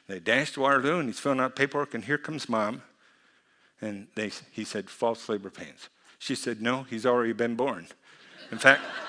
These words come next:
in fact, the doctor wasn't in the room, so they actually held me in till he got there. See, when the Lord comes. The world's gonna have this sense, "Well, we've seen this before, we've seen this before."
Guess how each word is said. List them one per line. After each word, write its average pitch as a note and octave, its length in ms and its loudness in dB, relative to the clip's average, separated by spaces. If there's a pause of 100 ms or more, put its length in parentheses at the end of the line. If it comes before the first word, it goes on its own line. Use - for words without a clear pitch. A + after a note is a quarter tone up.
(140)
in B2+ 120 4
fact, F3+ 340 12
the C#3 140 10
doctor C#3+ 640 6
wasn't B2 460 -2
in B2+ 140 -2
the A#2 60 -2
room, B2 320 -2
so A#2 160 -2
they G#2+ 180 -2
actually B2 480 -2
held D3+ 580 -4
me B2+ 320 -4
in G2 500 -8 (600)
till A#2 220 4
he A2+ 200 0
got B2 300 6
there. F2+ 240 -6 (1400)
See, E3 160 6
when D#3 160 4
the C#3+ 100 4
Lord F#3 220 0 (240)
comes. D#3+ 600 -8 (720)
The C3+ 140 -4
world's F#3 380 -4
gonna D#3+ 160 -2
have D3 220 -2
this C#3+ 160 -4
sense, D#3+ 360 -8
"Well, E3+ 140 -4
we've E3+ 180 -10
seen D#3+ 260 -10
this D3 140 -10
before, C#3 380 -10
we've C3+ 180 -12
seen D#3 220 -12
this C#3+ 140 -14
before." - 360 -10